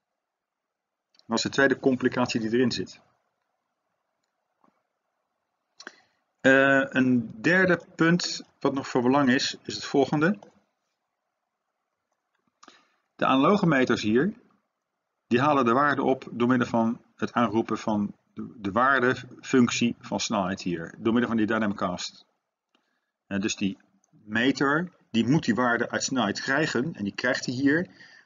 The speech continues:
door de functie waarde aan te roepen, nogmaals, van het snelheidobject hier,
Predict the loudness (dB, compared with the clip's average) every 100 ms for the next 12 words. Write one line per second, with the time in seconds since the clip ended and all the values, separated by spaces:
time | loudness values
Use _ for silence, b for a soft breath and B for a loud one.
0 | B -4 -4 -2 -2 -2 -4 -6 -6 -4
1 | 0 0 -2 -2 -2 0 0 0 0 2
2 | 0 0 -4 -14 -12 -10 -8 -6 -8 -12
3 | -16 _ _ _ b b b b _ _
4 | _ _ -4 -4 -4 -2 0 2 0 0
5 | 0 0 -2 -8 -10 -12